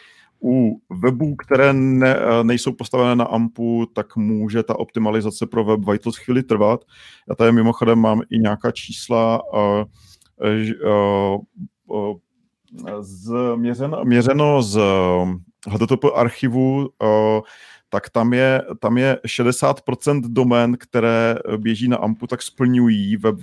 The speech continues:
Vitals, eh, kdežto u těch ostatních, eh, ne-, non-amp domén je to jenom dvanáct procent.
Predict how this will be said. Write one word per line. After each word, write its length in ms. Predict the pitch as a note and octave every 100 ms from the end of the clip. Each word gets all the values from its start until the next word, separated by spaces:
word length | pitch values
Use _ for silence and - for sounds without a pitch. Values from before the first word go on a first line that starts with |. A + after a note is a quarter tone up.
| G2+
Vitals, 640 | G2+ - G2 F#2 A2+ - _ - - _ -
eh, 280 | G2 G2 G#2
kdežto 560 | G2 G#2+ G#2+ - A#2+
u 120 | A#2 A2+
těch 200 | B2 -
ostatních, 600 | - A#2 - A#2+ A#2 -
eh, 260 | - G#2 G2+
ne-, 320 | G#2+ A2+ A2 -
non-amp 680 | A2 B2 B2+ - G#2 A#2 - -
domén 280 | A2 G#2+
je 80 | A2
to 100 | A2+
jenom 200 | G#2+ A#2
dvanáct 460 | G#2 G#2 G2+ G#2 -
procent. 440 | - F2+ D#2+ D2+